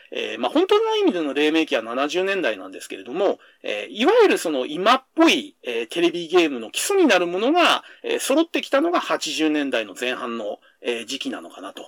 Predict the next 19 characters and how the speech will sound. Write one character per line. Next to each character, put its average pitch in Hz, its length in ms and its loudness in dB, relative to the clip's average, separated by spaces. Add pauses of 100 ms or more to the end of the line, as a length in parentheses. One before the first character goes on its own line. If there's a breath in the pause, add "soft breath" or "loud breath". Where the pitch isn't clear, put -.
(300 soft breath)
え 113 200 -6
ー、 - 20 -8
い 120 100 -6
う 156 80 -6
こ 135 140 -6
と 127 100 -6
が 87 80 -6
で - 140 -14
き - 100 -14
る - 80 -14
か - 120 -16
と - 100 -12
思 - 120 -20
い - 80 -20
ま - 120 -20
す。 - 180 -20 (240)
は - 220 -6
い。 - 80 -8 (880)
で、 185 240 4